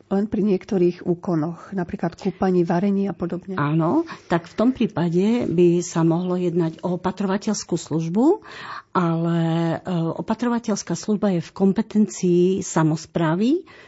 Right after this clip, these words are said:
Speaker 2: tak tam by som odporúčila buď na miestny, príslušný miestny úrad, alebo ak sú z obci, tak na obecný úrad sa informovať, lebo vlastne opatrovateľská služba je o tom, e, ak fyzická osoba potrebuje zabezpečiť len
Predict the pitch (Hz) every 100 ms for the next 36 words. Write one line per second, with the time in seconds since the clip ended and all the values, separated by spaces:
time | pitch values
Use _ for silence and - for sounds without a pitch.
0 | _ 175 - 202 185 196 185 - 180 180
1 | - 190 170 196 180 175 185 185 - -
2 | 185 185 185 - - - 202 - 190 -
3 | 175 196 208 - 202 196 185 185 - 170
4 | 170 165 - - - - 180 - 165 -
5 | 190 170 165 180 - 190 190 - 202 190
6 | 185 180 165 190 175 196 190 220 311 311
7 | - - - - 185 185 180 180 165 -
8 | 196 156 214 - 214 214 202 - 185 175
9 | 208 170 165 165 165 - 185 - 262 262
10 | - - - - 196 185 - 180 - 143
11 | - 196 180 - 196 180 202 170 170 202
12 | 185 185 185 180 175 175 170 170 160 -
13 | - 175 160 175 180